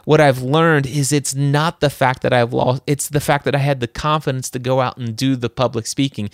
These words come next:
I had the confidence to take the stage. I had the confidence to create the conference. I had the confidence to get on video and create the content. Nobody really cared how much I weighed before. And yes, people were really impressed afterwards. Is it a cool story? Does it inspire others?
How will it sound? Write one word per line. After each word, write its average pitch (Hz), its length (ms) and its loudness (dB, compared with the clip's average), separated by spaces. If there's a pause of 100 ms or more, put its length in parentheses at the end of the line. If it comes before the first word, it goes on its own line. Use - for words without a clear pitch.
(260)
I 156 100 0
had 139 120 -4
the 123 80 -6
confidence 151 680 0
to - 120 -16
take 143 280 -2
the 123 80 -4
stage. 139 340 2
I 143 80 0
had 156 140 -2
the 123 60 -6
confidence 156 680 0
to 127 80 -4
create 139 340 -2
the - 80 -12
conference. 147 500 -2 (240)
I - 40 2
had 165 100 4
the 123 80 -2
confidence 156 640 0
to 135 80 -8
get 147 160 2
on 139 180 0
video 151 320 2
and 120 100 -2
create 143 200 -2
the 117 80 -6
content. 156 480 0 (320)
Nobody 147 680 2
really 127 300 4
cared 123 300 -2
how 107 120 0
much 104 220 -2
I 101 100 -8
weighed 107 280 -2
before. 139 680 2 (600)
And 131 320 2
yes, 147 340 2 (140)
people 147 260 4
were 123 140 6
really 120 260 4
impressed 110 460 0
afterwards. 139 580 2 (380)
Is 143 160 2
it 135 100 4
a 120 60 4
cool 120 240 -2
story? 165 440 2
Does 123 220 -2
it - 80 -8
inspire 120 500 0
others? 160 360 2